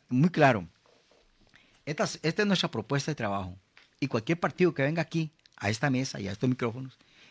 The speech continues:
y a través de, de Facebook Live, a hablar de que voy a hacer esto, que voy a hacer lo otro, en el dos mil veinte, en este año que estamos iniciando, pues déjeme decirle que,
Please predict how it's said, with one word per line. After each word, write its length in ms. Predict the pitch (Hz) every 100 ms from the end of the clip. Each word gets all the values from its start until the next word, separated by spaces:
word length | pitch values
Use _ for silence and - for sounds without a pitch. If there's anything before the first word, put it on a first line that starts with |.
| _
y 80 | 101
a 160 | 95
través 260 | - 90 107
de, 240 | 117 98 -
de 180 | 95
Facebook 280 | 95 117 123
Live, 220 | 110 85 - _ _ - - -
a 120 | 107
hablar 420 | 110 131 139 107 - _ _ _
de 260 | 147 113 113
que 80 | 104
voy 160 | 120
a 40 | 131
hacer 180 | 156
esto, 380 | 151 131 - -
que 80 | -
voy 140 | 92 120
a 20 |
hacer 160 | 143
lo 80 | 143
otro, 300 | 143 - 98 - _
en 140 | 131
el 120 | 117 104
dos 140 | 101
mil 180 | 127 151
veinte, 440 | 123 107 98 113 -
en 100 | 104
este 140 | -
año 140 | 131
que 80 | 135
estamos 420 | - 107 95 -
iniciando, 540 | 104 98 104 110 85 113 _ _ - - - - - - - _ _
pues 200 | 113 107
déjeme 260 | 123 147 151
decirle 400 | 113 139 147 -
que, 280 | 92 87